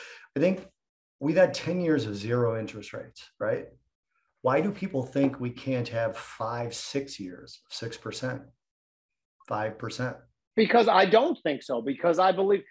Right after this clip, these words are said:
Speaker 2: you know, it, yeah, Tracy, I have a restaurant too, by the way, Branch Palatine, and so I'm plugged into the restaurant business too. I, I fully believe that our economy completely collapses if rents are too high for too long. And things have changed over the last twenty, twenty-five,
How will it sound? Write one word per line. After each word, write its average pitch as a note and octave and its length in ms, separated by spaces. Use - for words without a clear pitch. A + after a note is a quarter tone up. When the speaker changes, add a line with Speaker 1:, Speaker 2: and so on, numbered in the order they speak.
Speaker 2:
you F#3 80
know, D#3+ 100
it, E3 120
yeah, F#3+ 100
Tracy, F3+ 300
I D3+ 100
have D3+ 140
a C#3 60
restaurant B2+ 540
too, - 140
by A#2+ 180
the A2+ 60
way, A2+ 100
Branch A2+ 280
Palatine, A#2 360
and A#2 140
so D3 120
I'm B2+ 100
plugged F#3 240
into D3 160
the C3+ 80
restaurant B2+ 360
business A2 220
too. A2 140
I, F3 180
I G3 240
fully G#3+ 260
believe D3 560
that C#3 280
our F3 380
economy D#3 600
completely F#3 600
collapses D3+ 680
if B2 120
rents C#3+ 240
are B2+ 80
too C#3 200
high C3 120
for - 180
too C#3 140
long. E3 200
And B2+ 140
things E3 240
have D#3 100
changed F#3 420
over D3 160
the C3+ 60
last C3 320
twenty, D3 220
twenty-five, C#3 380